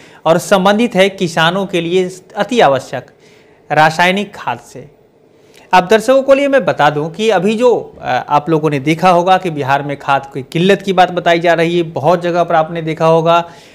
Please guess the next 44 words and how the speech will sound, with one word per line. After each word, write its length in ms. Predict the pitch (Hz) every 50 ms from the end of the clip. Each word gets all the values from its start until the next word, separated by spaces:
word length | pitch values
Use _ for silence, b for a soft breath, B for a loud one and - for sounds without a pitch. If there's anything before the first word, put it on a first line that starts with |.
| B - 170
जहां 260 | 170 160 143 165 170
पर 380 | 165 180 175 170 180 175 B B B B B _ -
खाद 320 | - - 175 180 175 170
वितरित 520 | 180 165 160 156 165 165 165 202 208 185 -
किए 120 | 196 196 185
जा 140 | 180 175
रहे 140 | 170 170 170
हैं, 120 | 165 170 175
वहां 160 | 175 170 156
पर 120 | 165 156
लंबी 340 | 147 147 160 175 185 180 190
लंबी 300 | 180 180 170 165 165 160
कतारें 420 | 160 - 131 - 143 143 165 185
लगी 280 | 190 190 185 185 196 185
है। 380 | 175 180 190 196 196 b b b b b b b b b b _ -
और 160 | 208 220 208
आपने 260 | 190 180 190 196 190
ये 180 | 175 160 156 165
भी 120 | 180 214
देखा 300 | 196 202 185 170 175 165
होगा 320 | 160 156 156 151 165 160 165
कि 140 | 160 160
कुछ 200 | 156 160 147 -
किसान 340 | - - 113 - 143 135 135
ऐसे 260 | 135 135 131 - 180
भी 180 | 175 185 190 185
हैं 180 | 175 180 180 165
जिन्हें 280 | 170 151 143 139 135
खाद 360 | - - 147 147 151 151 147 135
मिला 360 | 131 131 139 147 131 131 127
है 200 | 160 180 190 190
और 160 | 180 165 160 165
खेत 260 | - 175 170 165 170
में 120 | 165 165 160
वो 280 | 151 151 160 165 165 165 B B B B
अपने 260 | 156 151 - 170 165 160
खेत 240 | 165 - 160 165 160
में 120 | 151 139
छींटकर 460 | - - 170 165 165 165 170 160 160 160 B B B _ _ -
फसल 200 | 160 160 170 165
उनके 240 | 156 151 143 147 135
लहलहा 440 | 135 131 127 135 131 127 139 160
रहे 200 | 175 180 170 175
हैं। 260 | 175 165 180 185 B